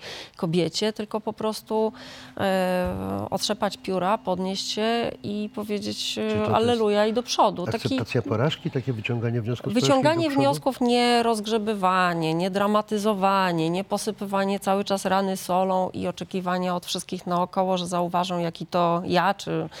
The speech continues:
Speaker 1: mężczyznom też się to zdarza, czy jaka ja jestem biedna. To, to jest to. No i, e, i druga rzecz, że, mm, kobiety bardzo często wiele rzeczy biorą do siebie.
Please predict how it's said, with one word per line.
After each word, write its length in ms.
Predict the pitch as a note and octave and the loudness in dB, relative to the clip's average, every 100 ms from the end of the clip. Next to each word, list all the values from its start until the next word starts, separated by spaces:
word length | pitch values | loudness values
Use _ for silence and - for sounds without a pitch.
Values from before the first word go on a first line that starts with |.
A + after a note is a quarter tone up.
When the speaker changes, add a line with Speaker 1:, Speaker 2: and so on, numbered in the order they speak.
| - - | -14 -8
Speaker 1:
mężczyznom 360 | G3 - E3+ E3 | -4 -2 -2 -2
też 160 | B3+ - | 0 0
się 140 | D#3 | -2
to 120 | - | -4
zdarza, 360 | C#3+ D#3 D#3 D#3 - - - | -2 -2 0 -2 -4 -14 -10
czy 160 | - F#3 | -4 0
jaka 280 | F#3+ F#3+ F#3+ | 0 0 0
ja 160 | F#3 | 2
jestem 360 | F#3 F#3 F#3 F#3 | 0 -2 -4 -2
biedna. 460 | F3 D#3 F3+ - - | -2 -2 -4 -6 -8
To, 220 | - A#3 A#3 | -4 -2 -2
to 140 | B3 | -2
jest 360 | B3 A#3 - - | -2 -4 -8 -2
to. 180 | F2 - | -2 0
No 120 | A#3+ | 0
i, 160 | C4 C4+ - - - | 2 -2 -6 -14 0
e, 160 | G#3+ G#3+ | 2 2
i 140 | G#3+ | 0
druga 320 | A#3 A#3 G#3+ | -2 0 0
rzecz, 360 | G3 G#3 G#3 G3+ | 2 0 0 -2
że, 640 | G3 G#3+ G3 F#3+ F#3+ - - | 0 2 4 4 2 -2 -4
mm, 360 | F#3+ F#3+ F#3+ F#3+ _ _ - - _ | -4 -2 -4 -8 _ _ -20 -20 _
kobiety 380 | - F#3+ A3+ - | -4 0 0 -2
bardzo 420 | F#3+ G3+ A#3+ G3 | -2 0 0 -4
często 420 | F#3+ F#3+ F#3 - F3 | -8 -6 -6 -6 -4
wiele 280 | F3+ F3 | -2 -2
rzeczy 360 | F3 F3 - F#3 | -2 -4 -4 -4
biorą 460 | F3 F3 F3 F3 - | -2 -2 0 0 -2
do 160 | E3 F#3 | -4 -4
siebie. 500 | - F3 D3+ - | 0 2 2 -2